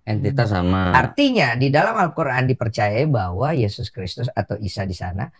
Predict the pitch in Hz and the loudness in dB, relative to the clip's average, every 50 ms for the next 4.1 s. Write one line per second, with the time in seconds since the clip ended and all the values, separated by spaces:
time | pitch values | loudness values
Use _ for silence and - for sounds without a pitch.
0 | _ _ _ - 104 104 95 98 95 117 135 139 147 120 110 110 107 127 160 156 | _ _ _ -4 -2 0 0 0 0 0 -2 -4 -4 -4 -2 0 0 0 0 -2
1 | 151 - - 101 101 101 147 139 127 - - 95 95 90 92 - - 113 117 120 | -2 -4 -2 0 2 4 2 2 2 0 -2 -2 0 0 0 2 4 4 6 6
2 | 117 113 104 98 87 80 87 92 82 87 90 - 165 175 277 285 294 294 254 - | 6 6 4 2 0 -2 -6 -8 -8 -6 2 4 6 8 8 8 8 6 4 0
3 | - 240 196 - - - 120 110 123 151 - 175 226 254 240 196 156 151 190 214 | 0 0 0 -2 0 2 2 2 2 0 -2 -2 0 2 2 4 4 2 2 0
4 | 214 | -4